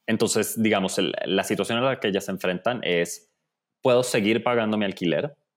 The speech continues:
¿O tengo que hacer una inversión relativamente grande en cambiar cómo hago las cosas? Entonces, creo que en, en América Latina, en, para muchas empresas va a ser, o sea, va a ser razonable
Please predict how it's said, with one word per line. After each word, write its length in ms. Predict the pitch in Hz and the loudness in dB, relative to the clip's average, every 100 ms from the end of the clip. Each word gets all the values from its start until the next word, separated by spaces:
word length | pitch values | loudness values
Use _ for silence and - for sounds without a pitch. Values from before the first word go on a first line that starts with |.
| _ _ _ _ _ _ _ _ _ _ _ _ _ _ _ _ - | _ _ _ _ _ _ _ _ _ _ _ _ _ _ _ _ 2
¿O 240 | 131 135 | 2 4
tengo 260 | 151 127 120 | 2 2 2
que 80 | 110 | 2
hacer 160 | 120 | 2
una 100 | 117 | 2
inversión 580 | 120 104 - 110 104 98 - _ _ - | 4 2 0 0 0 -2 -10 _ _ -2
relativamente 720 | 98 87 131 120 117 113 113 | -2 0 2 2 2 0 2
grande 640 | 107 95 87 90 190 226 | 2 2 2 0 0 -2
en 300 | - 104 107 | 0 2 2
cambiar 600 | 117 110 98 95 92 98 | 0 0 2 2 2 -2
cómo 260 | - 110 98 | -2 0 2
hago 140 | 87 | 2
las 160 | 85 78 | 0 -2
cosas? 480 | - - - - - _ _ - - - _ - | -8 -12 -14 -16 -20 _ _ -20 -20 -20 _ -2
Entonces, 480 | 107 110 101 104 - | 0 2 2 0 2
creo 180 | 123 117 | 2 4
que 300 | 113 101 - | 2 0 0
en, 260 | 92 90 80 | -2 -2 -4
en 160 | 92 92 | -4 -2
América 380 | 98 117 117 | 0 0 0
Latina, 520 | 107 - 101 104 151 - | -2 0 0 0 -4 -4
en, 520 | 104 95 92 95 104 | 0 0 2 0 0
para 240 | - 78 80 | -2 -2 -2
muchas 480 | 101 160 185 165 | 0 0 0 -2
empresas 580 | 139 120 98 95 131 147 98 | -4 -2 -2 0 -2 -2 -2
va 100 | 104 | -2
a 40 | |
ser, 400 | - 110 107 - _ _ _ _ _ _ _ _ | 0 -2 -2 -6 _ _ _ _ _ _ _ _
o 60 | - | -6
sea, 160 | - 80 | -2 0
va 140 | 90 | 0
a 40 | |
ser 180 | 101 107 | 0 -2
razonable 920 | 104 110 113 101 104 98 98 147 - | 0 -2 -2 0 0 2 2 0 -4